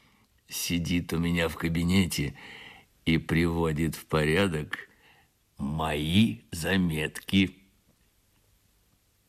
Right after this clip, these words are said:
Она сидела в кресле за письменным столом в небольшой комнате, стены которой были сплошь закрыты книгами, аккуратно расставленными на полках черного дерева.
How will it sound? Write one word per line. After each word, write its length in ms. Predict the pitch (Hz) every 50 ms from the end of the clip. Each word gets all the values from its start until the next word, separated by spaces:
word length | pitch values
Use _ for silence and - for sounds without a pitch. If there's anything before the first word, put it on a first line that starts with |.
| _ _ _ _ _ _ _ _ _ _ _ _ _ _ _ _ _ _ _ _ _ _ _ _ _ _ _ _ _ _ _ _ _ _ _ _ _ _ _ _
Она 260 | - 101 113 135 151 151
сидела 460 | - - 90 82 90 85 80 80 78
в 80 | -
кресле 440 | - - 78 78 76 73 - - 69
за 140 | 73 78 73
письменным 580 | - - 78 - - - 64 64 65 65 65 64
столом 560 | - - - 67 65 76 123 139 156 156 - - _ _ _ - - _ _ _ _ _ _ _ _
в 80 | - 104
небольшой 480 | 110 98 87 98 87 - - 92 82
комнате, 720 | 78 - - 143 165 175 175 170 170 - 165 160 156 151 - - _ _ -
стены 480 | - - - - - 156 156 156 147 147
которой 340 | 135 131 - 139 131 131 123
были 220 | 110 117 113 113
сплошь 420 | 110 - - - 92 90 87 82
закрыты 460 | 76 73 67 - - 76 - - 71 69
книгами, 580 | - 120 120 135 135 131 123 123 123 131 - - - - - - - -
аккуратно 540 | 80 78 - 80 80 95 110 - - 98
расставленными 1000 | 92 87 - - - 87 82 82 82 82 80 80 78 78 80 82 80 78 78 - -
на 140 | - 80 76
полках 420 | - - 76 71 69 - 76 -
черного 460 | - - - 67 - - 65 64 64 60
дерева. 440 | 58 - - - - - - -